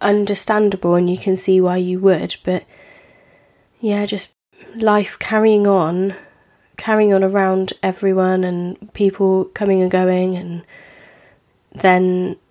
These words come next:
Brenda's nev-, there's never been an answer all the way until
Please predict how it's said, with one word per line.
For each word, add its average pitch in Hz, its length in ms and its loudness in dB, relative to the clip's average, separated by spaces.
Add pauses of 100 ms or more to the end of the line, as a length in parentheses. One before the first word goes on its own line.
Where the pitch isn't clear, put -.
(160)
Brenda's 180 600 0
nev-, 185 320 0
there's 185 220 0
never 185 200 0
been 185 120 0
an 185 80 2
answer 185 640 -4
all 190 260 0
the 180 120 0
way 175 200 0
until 180 480 -4